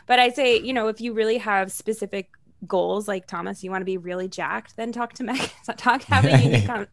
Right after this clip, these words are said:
Speaker 1: uh, consultation and talk to somebody who can, who can work with you with that, because, um, and it's also, like, it's genetics too, in terms of, like, how the muscle's gonna look. And,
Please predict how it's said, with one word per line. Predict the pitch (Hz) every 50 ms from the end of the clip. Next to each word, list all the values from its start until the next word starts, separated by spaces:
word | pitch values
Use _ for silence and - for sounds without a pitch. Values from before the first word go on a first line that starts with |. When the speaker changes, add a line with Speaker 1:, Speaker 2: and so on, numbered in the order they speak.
| _ _ -
Speaker 1:
uh, | 208 202 190 190
consultation | - 220 214 214 220 208 - 202 208 220 - 208 190
and | 180 190 202
talk | 202 190 190 -
to | 208 196
somebody | 208 196 190 185 185 185 185
who | 185 190 190
can, | - 202 190 185 185 185 - - - - - - _ _ _ _ _ _ -
who | 311 339
can | - 370 320 302
work | 311 330 320
with | 339 330 285
you | 294 247 220
with | 202 208 196
that, | 196 - - - 208
because, | 220 220 - 240 214 208 202 196 190 - - - - -
um, | 202 202 196 196 190 185 185 190 - _ -
and | 262 294 311
it's | 339 -
also, | 349 320 330 - - 311 277 254 -
like, | - 220 208 196 - - _ _ _ _
it's | - -
genetics | - - 302 294 277 311 320 254 - - -
too, | - - 294 294 226 196
in | 185 185
terms | 190 220 208 208 202 202
of, | 190 196
like, | 196 185 185 - - _ _ - - _ _ _
how | - - - 175 208
the | 208 226
muscle's | 226 240 240 254 254 233
gonna | 247 247 240
look. | 240 262 277 208 180 - - - - _ _ -
And, | 202 196 190 185 185 185 -